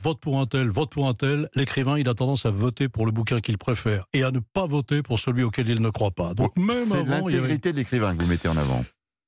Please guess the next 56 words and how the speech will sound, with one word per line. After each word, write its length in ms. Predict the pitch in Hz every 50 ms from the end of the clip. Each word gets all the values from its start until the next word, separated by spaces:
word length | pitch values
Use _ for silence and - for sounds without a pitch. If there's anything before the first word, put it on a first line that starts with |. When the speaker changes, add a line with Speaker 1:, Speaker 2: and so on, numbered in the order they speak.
| _ _ _ _ -
Speaker 1:
Oui, 260 | 147 202 214 214 190
quand 180 | - 175 175 170
même, 240 | 180 180 180 165 151
il 40 |
y 20 | 151
a, 120 | 147 143
il 60 | 139
y 60 | 135 139
a 80 | 135
cette, 280 | - - 151 135 - -
euh, 300 | 131 127 127 123 120 120
l'écrivain, 540 | 123 147 - - 131 147 147 156 165 165 135
c'est 280 | - - 143 131 -
un, 200 | 139 131 131 127
c'est 180 | 113 - 143 123
quelqu'un 400 | - 135 117 107 - 135 123 120
de, 240 | 107 113 120 120 113
d'honnête 560 | 101 113 135 139 143 143 147 143 - - 127
vis-à-vis, 460 | 104 98 123 107 127 123 107 123 123
vis-à-vis 400 | 107 120 117 107 120 120 113 123
du 120 | 120 123
confrère, 480 | 110 - 127 120 - - 139 135 135 123
hein. 80 | 117 113
C'est 160 | - - 120
pas 120 | - 120
quelqu'un 340 | 104 - 123 101 - 135 135
qui 140 | - - 123
va 100 | 113 113
voter 340 | 104 120 127 110 - 135 131
pour 220 | 117 123 113 113
un, 120 | 113 113
pour 200 | 101 - 127 117
un 80 | 120 117
auteur 320 | 117 110 - 135 127 123
auquel 240 | 110 104 - 123 104
il 140 | 117 117 117
ne 80 | 120 120
croit 240 | - 113 127 131
pas. 200 | 110 - 143 139
Donc, 160 | 123 123 120 - -
même 180 | 160 190 196
s'il 200 | 156 - - 165
y 20 | 151
a 60 | 135
pu 180 | - - 220 220
avoir 340 | 170 147 170 175 160 143
des, 200 | 117 120 117 110 - - - - - - - _ _ -
des 240 | 117 123 120 107 147
abus 280 | 160 151 156 226 254
autrefois, 520 | 220 139 117 - 139 123 - - 190 185 151
il 60 | 104
y 40 | 113
en 80 | 110
a 80 | 117 135
eu 180 | 190 220 190 127
incontestablement. 840 | 107 - 120 110 131 120 - - 131 117 135 143 160 202 214 185